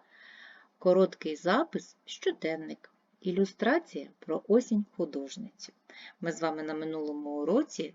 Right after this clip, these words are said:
домовлялись, що вам треба завести щоденник читача, в який ви будете замальовувати ілюстрації, записувати свої враження про уроки і про тексти, які ви прочитали.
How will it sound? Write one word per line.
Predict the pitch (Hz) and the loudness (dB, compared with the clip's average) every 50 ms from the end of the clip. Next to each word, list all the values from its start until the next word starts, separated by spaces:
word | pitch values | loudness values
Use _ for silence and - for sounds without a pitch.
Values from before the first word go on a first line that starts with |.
| - | -4
домовлялись, | - 294 381 359 247 185 - 143 139 139 135 135 135 - - - - - | 0 0 2 2 2 2 0 -2 -2 -2 -2 -4 -6 -8 -12 -18 -20 -18
що | - - - - - 160 151 147 - - _ _ - - - - - - _ - | -14 -12 -10 -4 -2 -2 -2 -2 -4 -8 _ _ -20 -18 -16 -16 -16 -16 _ -6
вам | 151 151 151 147 | -4 -4 -4 -4
треба | - - 170 208 277 294 254 226 | 0 2 2 4 4 4 2 2
завести | 214 220 208 208 208 208 - - 214 220 226 220 - _ _ _ _ _ _ _ _ | 2 2 2 2 0 0 -2 0 2 2 2 0 -4 _ _ _ _ _ _ _ _
щоденник | - - - - 156 139 104 147 147 156 165 170 170 165 160 - - _ - | -20 -12 -8 -6 -6 -4 -4 -2 -2 0 0 0 -2 -4 -6 -10 -16 _ -8
читача, | - - 180 180 - 165 165 - - - 160 135 135 - _ _ _ _ - | -6 -6 -4 -4 -4 -4 -4 -4 -4 -4 -6 -6 -6 -10 _ _ _ _ -10
в | 190 | -4
який | 156 160 151 - - 160 156 139 | -2 -2 -2 -2 -2 -4 -4 -4
ви | 135 147 | -6 -6
будете | 143 175 262 330 311 302 294 - 262 247 226 - - _ _ _ _ _ _ | 0 2 4 4 6 4 2 2 0 0 0 -2 -6 _ _ _ _ _ _
замальовувати | - - 240 311 359 294 175 147 139 147 175 233 269 254 226 208 214 214 202 202 - 202 | -6 -2 0 0 2 2 2 2 2 4 4 6 6 4 4 2 0 -2 0 0 0 0
ілюстрації, | 196 185 185 185 - - - 175 170 - - - - 151 147 139 | 2 2 0 -4 -6 -6 -4 -4 -2 -2 -4 -6 -8 -8 -8 -8
записувати | 135 147 147 139 - - - 202 262 262 - - 208 190 190 185 - 190 180 | -6 -6 -6 -6 -4 0 2 2 2 2 0 -2 0 0 0 0 -2 -6 -12
свої | - - - 165 165 165 | -8 -4 -2 -2 -2 -2
враження | - 165 165 160 156 147 151 147 151 151 143 - | -2 0 0 0 0 0 -4 -6 -10 -12 -14 -12
про | - 151 147 | -8 -6 -4
уроки | 139 139 139 139 143 143 143 139 - - - - - - - - - _ _ _ _ - | -4 -4 -4 -4 -2 -2 -4 -4 -6 -12 -16 -18 -20 -20 -20 -20 -20 _ _ _ _ -8
і | 143 143 | -8 -8
про | - - 156 170 190 202 - - _ _ _ _ | -4 -2 0 0 0 0 -4 -10 _ _ _ _
тексти, | - 139 131 131 - - - _ - 123 - - _ _ _ - | -10 -10 -10 -10 -12 -18 -18 _ -16 -16 -16 -18 _ _ _ -8
які | - 139 135 - - 254 262 | -6 -6 -4 -2 -2 0 2
ви | 202 175 | 2 0
прочитали. | 196 - - 151 - - - - - - 131 - 285 - - | 0 -2 -6 -8 -8 -8 -8 -10 -10 -14 -14 -12 -12 -14 -16